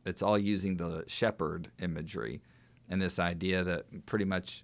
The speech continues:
my understanding is that ancient Near Eastern cultures pretty much all l-, talked about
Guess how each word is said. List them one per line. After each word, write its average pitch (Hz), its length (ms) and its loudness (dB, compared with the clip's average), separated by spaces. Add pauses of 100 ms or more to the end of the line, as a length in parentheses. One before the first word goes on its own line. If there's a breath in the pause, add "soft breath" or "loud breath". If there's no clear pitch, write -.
(120)
my 95 180 0
understanding 95 560 0
is 90 160 -2
that 95 240 -2
ancient 92 320 -6
Near 92 180 -2
Eastern 87 320 -4
cultures 87 520 -4
pretty 101 260 -2
much 87 200 -2
all 123 340 6
l-, - 80 -4 (440)
talked 101 240 0
about 92 300 -2